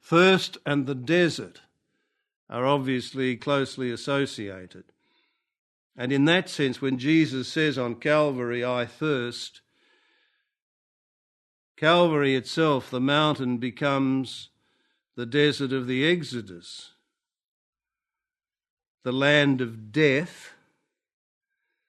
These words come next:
the desert, as distinct from the garden from which we have exiled ourselves, the land of death. But the desert is a strange place,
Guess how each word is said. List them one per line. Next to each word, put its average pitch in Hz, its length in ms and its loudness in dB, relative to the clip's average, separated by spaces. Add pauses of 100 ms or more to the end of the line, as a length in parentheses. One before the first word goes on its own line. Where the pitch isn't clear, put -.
(500)
the 107 100 -12
desert, 143 760 0 (1800)
as 117 200 -6
distinct - 380 0
from 127 200 -2
the 117 100 -6
garden 139 920 2
from 127 280 -6
which 127 240 -4
we 120 140 -4
have 120 360 -8
exiled 123 600 -2
ourselves, 131 960 -6 (840)
the 123 100 -4
land 123 460 0
of 110 240 -10
death. 135 540 -2 (760)
But 151 460 -2
the 156 100 -4
desert 175 460 0
is 156 160 -2
a 147 40 -10
strange 165 840 0
place, 151 720 -4